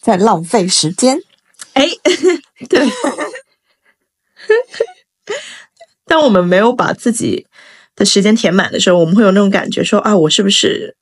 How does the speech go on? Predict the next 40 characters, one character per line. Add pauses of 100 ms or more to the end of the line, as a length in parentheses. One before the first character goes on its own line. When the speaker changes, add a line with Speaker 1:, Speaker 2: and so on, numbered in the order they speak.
(140)
Speaker 2:
在
浪
费
时
间？
就
是
大
家 (840)
都
在
做
自
己
该
做
的
事
情， (360)
但
其
实
这
种
感
觉
才
会
让
我
们
更
加
的
迷
失
在
我
们
的